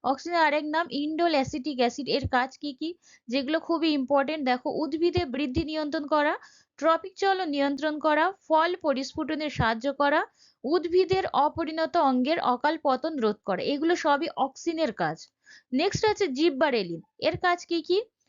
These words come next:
উদ্ভিদের খর্বতা নষ্ট করা, উদ্ভিদের দৈর্ঘ্য বৃদ্ধি করা,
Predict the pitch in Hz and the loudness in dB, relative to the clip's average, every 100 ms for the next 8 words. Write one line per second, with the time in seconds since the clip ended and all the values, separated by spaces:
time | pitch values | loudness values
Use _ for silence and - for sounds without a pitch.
0 | _ _ 330 349 349 381 392 370 - 285 | _ _ 0 2 4 4 2 -2 0 0
1 | 269 339 359 320 277 - 294 240 185 156 | 0 0 0 0 -2 -2 -2 0 0 -2
2 | - 262 294 294 311 320 220 262 294 294 | -6 -6 -4 -2 -2 0 2 2 2 -2
3 | 240 285 247 320 302 294 302 | -2 -4 -2 -2 0 2 2